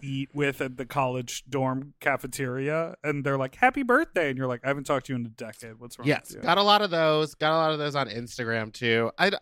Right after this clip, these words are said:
Speaker 2: that, I, like, I would rather turn my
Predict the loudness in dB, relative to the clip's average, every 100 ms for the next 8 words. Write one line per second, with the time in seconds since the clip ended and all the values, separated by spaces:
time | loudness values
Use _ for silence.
0 | -8 4 6 6 4 4 4 2 -6 _
1 | _ _ _ 0 4 6 6 2 4 4
2 | 4 0 -6 -8 0 0 0 0 0 0